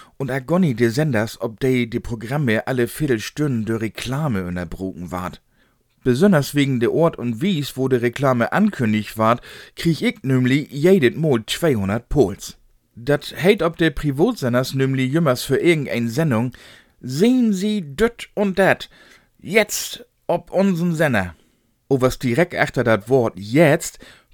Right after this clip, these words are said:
kümmt nie de dulle Sendung, sondern Reklame und noch mehr Reklame. Und mit n bicken Glück kümmt denn endlich dat,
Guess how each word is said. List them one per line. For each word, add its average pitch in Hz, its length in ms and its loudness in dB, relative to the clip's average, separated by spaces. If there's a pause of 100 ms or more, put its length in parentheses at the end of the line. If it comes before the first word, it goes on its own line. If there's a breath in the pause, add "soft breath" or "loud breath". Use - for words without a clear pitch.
kümmt 262 300 2
nie 127 220 0
de 113 120 2
dulle 110 340 2
Sendung, 110 400 0 (320 loud breath)
sondern 123 480 0
Reklame 131 960 0
und 147 220 -2
noch 180 240 0
mehr 85 260 -2
Reklame. 82 580 -6 (720 loud breath)
Und 139 120 2
mit 185 120 6
n 135 140 -6
bicken 196 300 0
Glück 190 280 2
kümmt 160 340 -2
denn 196 240 6
endlich 139 380 -2
dat, 139 340 0